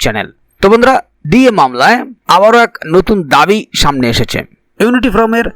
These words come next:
তরফ থেকে দেবপ্রসাদ হালদারের ভিডিওতে তিনি একটি নতুন বিষয় স্পষ্ট করেছেন, যেটা হচ্ছে শুধুমাত্র ডিএ নয়, দশ শতাংশ সুদ সহ এইচআরএও চাই। কারণ এই যে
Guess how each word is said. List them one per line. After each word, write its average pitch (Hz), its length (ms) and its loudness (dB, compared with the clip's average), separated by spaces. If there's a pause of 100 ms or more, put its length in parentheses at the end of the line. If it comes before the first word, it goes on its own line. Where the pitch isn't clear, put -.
(120)
তরফ 254 180 2 (100)
থেকে - 200 -6 (320)
দেবপ্রসাদ 202 480 0 (140)
হালদারের 185 400 0 (340)
ভিডিওতে 202 440 2 (440)
তিনি 202 240 0
একটি 196 260 -6 (260)
নতুন 262 200 2 (140)
বিষয় 190 280 2 (140)
স্পষ্ট 208 360 -2
করেছেন, 196 540 -4 (220)
যেটা 196 220 2
হচ্ছে 233 220 -2 (340)
শুধুমাত্র 240 580 0 (220)
ডিএ 247 320 2
নয়, 107 160 -8 (340)
দশ 170 180 4
শতাংশ 196 380 0 (120)
সুদ 233 180 0 (140)
সহ 147 160 4 (420)
এইচআরএও 208 640 0
চাই। 107 340 -6 (340)
কারণ 185 180 2 (180)
এই 262 160 4
যে 269 80 0